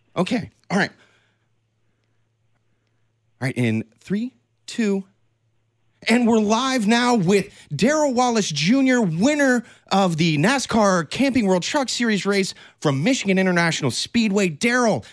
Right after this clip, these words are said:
thank you for joining us on the case with Wayne Garth and Cassandra.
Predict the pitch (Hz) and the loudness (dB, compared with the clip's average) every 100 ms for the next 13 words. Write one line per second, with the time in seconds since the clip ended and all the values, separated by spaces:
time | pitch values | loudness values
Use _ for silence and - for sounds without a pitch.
0 | _ - 240 240 247 214 180 170 202 208 | _ -2 0 2 0 0 0 0 0 0
1 | 185 - 175 165 185 185 - 151 160 170 | 0 -2 -2 -2 -2 -2 -2 -2 0 0
2 | 156 151 143 - 151 147 120 | 0 0 -2 -4 -2 -2 -2